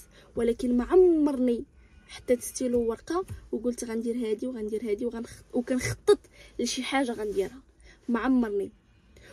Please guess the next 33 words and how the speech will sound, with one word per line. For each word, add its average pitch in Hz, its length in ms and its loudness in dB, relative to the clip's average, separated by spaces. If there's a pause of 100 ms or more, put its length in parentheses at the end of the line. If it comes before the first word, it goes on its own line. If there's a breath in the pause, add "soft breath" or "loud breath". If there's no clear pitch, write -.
(120 loud breath)
وماشي 247 360 2
بحالكم 254 520 -4
نتوما، 233 580 -2 (120)
نتوما 240 320 -6
عصابه. 233 540 -8 (580)
علاش؟ 254 400 -4 (280 loud breath)
لانه 226 380 -4
الراجل 233 360 -4
ناعس 277 300 2
في - 100 -12
دارو 359 360 2 (240 soft breath)
وانتوما 254 280 0
كتخططوا 254 580 -6
ليه 311 140 2
باش 247 200 -4
يدخل - 240 -6
الحبس. - 380 -6 (600 loud breath)
ناعس 254 480 -2
را-، 262 220 -4 (100)
الراجل 247 580 -4
ناعس 359 680 4
مع 254 140 -2
وليداتو 262 560 2 (280 loud breath)
وانتوما 247 320 -2
تحفروا 247 440 -6
ليه، 294 120 -4
تحفروا - 380 -6
ليه، 294 100 -4
تحفروا - 340 -8
ليه 330 120 2
باش 247 180 -4
يدخل - 240 -6
الحبس. - 340 -10